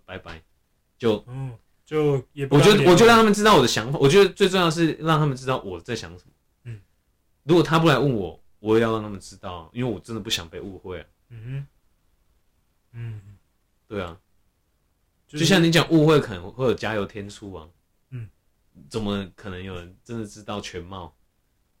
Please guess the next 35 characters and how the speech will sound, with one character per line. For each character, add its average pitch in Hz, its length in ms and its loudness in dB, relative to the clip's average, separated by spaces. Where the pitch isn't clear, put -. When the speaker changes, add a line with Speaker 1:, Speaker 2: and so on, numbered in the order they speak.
Speaker 1:
不 117 100 -8
是 139 120 -4
当 123 200 -2
事 123 180 -6
人 104 100 -4
的 80 100 -16
话， 101 220 -6
我 90 200 -18
觉 107 180 -8
得 110 60 0
基 113 140 -8
本 101 160 -12
上 95 320 -14
都 117 120 -2
没 110 120 -2
有 110 140 0
人 85 120 -6
资 - 160 -18
格 101 120 -14
去， 98 300 -16
去 - 160 -16
讲 85 260 -14
什 - 80 -20
么。 80 80 -20
Speaker 2:
嗯。 113 320 -16
诶， 175 220 -16
那 175 120 -4
我 156 40 -4
们 139 100 -2
刚 151 160 -6
刚 151 200 -6
讲 110 220 -16
的 104 60 -20
都 120 160 -14
是 117 360 -12